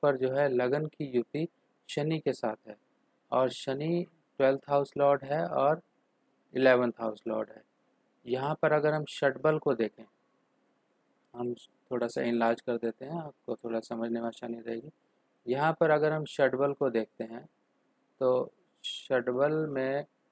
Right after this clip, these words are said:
आप देख सकते हैं कि जो positioning of the planets according उसके क्या षटबल यानी कि overall strength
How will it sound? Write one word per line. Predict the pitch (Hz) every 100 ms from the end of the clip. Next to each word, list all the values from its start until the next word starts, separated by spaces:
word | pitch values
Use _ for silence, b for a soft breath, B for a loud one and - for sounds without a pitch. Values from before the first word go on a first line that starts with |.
| _ -
आप | 127
देख | 127 139
सकते | - 143 _
हैं | 135 127 135 - _ _ _ _ -
कि | 135 135 135 _ _ _
जो | 131 131 131 123 131
positioning | 123 123 - 143 143 147 147 147 - 127
of | 123
the | 135 _
planets | 127 127 135 - 123
according | - 120 123 131
उसके | 127 - 135
क्या | - 139 135
षटबल | - 127 - 123
यानी | 123 123
कि | 127
overall | 135 127 131 131 123
strength | - 131